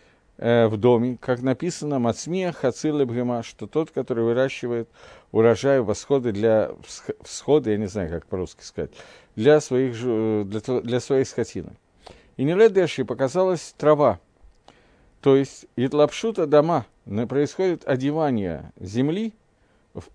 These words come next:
в покров травы. Шу Мареба Саде, что это является пастбищем на полях. В-, и тем не менее, есть травы, которые находятся в гор-, в горах, <coughs> высоко-, высоких горах, что не могут, не может скон тут-,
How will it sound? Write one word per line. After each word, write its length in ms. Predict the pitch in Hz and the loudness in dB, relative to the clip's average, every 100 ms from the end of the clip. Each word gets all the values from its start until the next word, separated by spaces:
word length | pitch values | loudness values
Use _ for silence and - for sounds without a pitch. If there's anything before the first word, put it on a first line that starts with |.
| - | -12
в 480 | 113 127 131 113 - | 0 6 6 4 -2
покров 460 | 135 - 175 185 | -6 -2 0 -2
травы. 380 | - 139 123 92 - _ _ - _ _ | 0 0 0 -2 -8 _ _ -20 _ _
Шу 320 | - - 185 | -16 0 2
Мареба 360 | 220 185 202 185 | 4 4 2 0
Саде, 340 | - 160 151 | -2 -2 0
что 220 | 135 - 147 | -2 -2 -4
это 160 | 160 | -2
является 560 | 160 165 165 156 - 135 | -2 2 2 0 -2 -2
пастбищем 640 | - 160 165 147 - 131 | 2 2 0 -8 -8 -4
на 80 | 120 | -4
полях. 420 | 110 107 104 117 _ _ _ _ _ - - _ _ _ _ _ _ _ | -2 0 0 -2 _ _ _ _ _ -20 -20 _ _ _ _ _ _ _
В-, 220 | 104 127 - _ _ | 0 0 0 _ _
и 80 | 151 | -4
тем 260 | - 202 190 | 4 6 6
не 80 | |
менее, 460 | 156 117 92 80 78 | 2 0 0 -4 -6
есть 280 | 110 156 - | -2 -2 -2
травы, 320 | 185 208 190 | 2 4 4
которые 320 | 156 151 147 | 2 0 0
находятся 460 | 151 139 175 - 151 | -2 -2 -4 -2 -4
в 80 | 120 | 4
гор-, 260 | 127 123 - | 4 4 0
в 140 | 135 | -4
горах, 480 | 117 131 123 135 - _ _ _ | 2 4 4 2 -8 _ _ _
<coughs> 600 | - - - - - 539 | -4 0 0 2 0 0
высоко-, 400 | 113 117 113 110 | -2 -2 -2 -2
высоких 420 | 123 165 151 113 | -2 -2 -2 0
горах, 300 | 104 107 123 - - - - - | 2 2 2 -4 -20 -20 -20 -20
что 240 | - - | -10 0
не 100 | 151 | 2
могут, 440 | 165 196 165 127 - | 4 2 2 -2 -4
не 140 | 127 | -2
может 320 | 151 170 147 - | 0 0 -2 -8
скон 340 | - 170 180 | -4 -2 -2
тут-, 220 | 147 120 | -2 -6